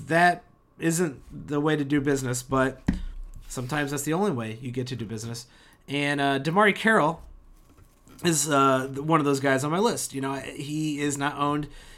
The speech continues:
in a ton of leagues. That's why we had him in our waiver wire,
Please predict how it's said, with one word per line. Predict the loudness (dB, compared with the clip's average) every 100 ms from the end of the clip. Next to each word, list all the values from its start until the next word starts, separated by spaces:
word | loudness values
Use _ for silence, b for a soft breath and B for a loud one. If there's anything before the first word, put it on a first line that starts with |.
| -8
in | -2 0 -2
a | 0 0 0 -4
ton | -10 0 2 2 -2
of | 0 -2 0
leagues. | -2 -4 -6 -6
That's | -6 -4
why |
we | -4 -4
had | -4 -6
him | -8 -8
in | -8
our | -6 -4
waiver | -2 -2 -2
wire, | -2 -4 -6